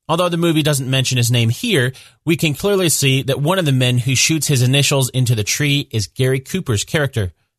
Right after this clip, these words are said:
Alvin York. This whole opening sequence is one of those fictional scenes that's portraying something that could have happened rather than showing a specific instance.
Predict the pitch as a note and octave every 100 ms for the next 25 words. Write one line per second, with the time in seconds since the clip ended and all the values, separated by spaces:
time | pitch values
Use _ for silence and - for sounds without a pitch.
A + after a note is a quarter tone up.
0 | _ G2+ F#2 F#2+ A2+ A2+ - _ _ _
1 | _ _ _ _ _ _ _ _ _ _
2 | E3+ F3+ D#4 - G#3+ F3+ D3+ D3 C#3+ B2+
3 | - C#3+ B2+ A2 B2+ A#3+ A#3 D3 - -
4 | - G3 F#3+ C#3+ - C3+ B2+ A2+ A#2+ -
5 | - - C#4+ C#4 E3+ F3 D#3 D3+ B2+ -
6 | - F3+ F#3+ G3 F3+ G3+ G3 _ _ -
7 | D3+ E3+ F3+ D3+ C3+ - C3+ C3+ C3+ A#2
8 | - B2+ - G#2 G#2+ - C3+ - F#2